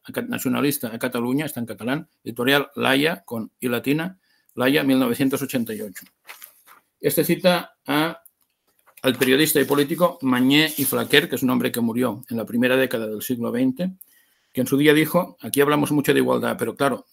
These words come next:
no, no, no, no cuadra, no, no cuela a los in-, nacionalistas catalanes", porque dice,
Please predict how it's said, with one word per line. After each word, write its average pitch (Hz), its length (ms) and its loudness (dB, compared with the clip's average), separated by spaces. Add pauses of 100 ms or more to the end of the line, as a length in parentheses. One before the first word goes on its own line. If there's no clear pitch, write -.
no, 127 260 0
no, 117 340 -2
no, 110 440 -6
no 117 120 -4
cuadra, 123 360 0
no, 110 240 -6
no 113 120 -6
cuela 135 280 2
a - 20 -4
los 107 300 -6
in-, 104 240 -6
nacionalistas 113 560 -8
catalanes", 117 440 -6
porque 117 280 -10
dice, 127 260 -4